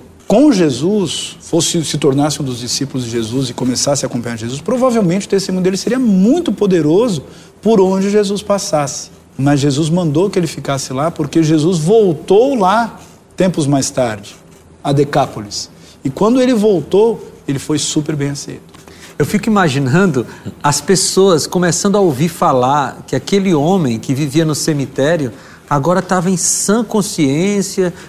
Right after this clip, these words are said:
Speaker 2: não se cortava mais, é, não, não era mais um louco, mas foi transformado.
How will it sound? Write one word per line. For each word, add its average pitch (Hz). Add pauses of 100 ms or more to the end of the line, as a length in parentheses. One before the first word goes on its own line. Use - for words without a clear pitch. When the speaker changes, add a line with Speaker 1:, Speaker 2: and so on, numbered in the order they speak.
(120)
Speaker 2:
não 175
se 180
cortava 143
mais, 139 (320)
é, 131
não, 147
não 156
era 170
mais 175
um 196
louco, 160 (280)
mas 165
foi 220
transformado. 170